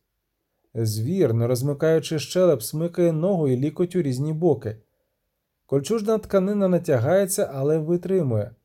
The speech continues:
Думаю, якби не комбінезон, вона б роздерла мене навпіл. Тоді з глухим гарчанням дияволиха міцно припечатує мене лаписьками до підлоги.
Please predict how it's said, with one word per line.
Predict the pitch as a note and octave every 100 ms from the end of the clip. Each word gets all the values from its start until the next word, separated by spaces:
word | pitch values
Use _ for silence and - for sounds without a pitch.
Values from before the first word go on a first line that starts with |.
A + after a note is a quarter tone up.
| _ _ _ _ _ _
Думаю, | A#2+ B2 F3+ F#3
якби | F3 D#3+ F3
не | F3
комбінезон, | E3+ D#3 C#3 C3 B2+ A2+ E3 F#3 F#3 _ _ _ _
вона | A#2 B2 C3+ D3
б | D#3
роздерла | F3 D3+ B2 B2 B2+
мене | C3+ C3+ B2 A#2+ A#2+ -
навпіл. | B2+ A2 G2 - G#2+ G#2+ _ _ _ _ _ _ _ _ _
Тоді | A#2+ D3 G#3
з |
глухим | G3+ G#3 G3 G#3 F#3
гарчанням | E3 D#3 - F#3+ E3+ C#3+ A#2 - _ _
дияволиха | B2 B2+ D3 D#3 F#3+ F#3+ F3
міцно | E3+ G3 - F#3 D3
припечатує | D3+ C#3 D3+ F3+ E3+ E3
мене | C#3+ C#3+ D3+
лаписьками | C#3+ C3+ E3 - E3 D3+
до | D3 D3
підлоги. | F#3+ F#3 F#3 A2 G2+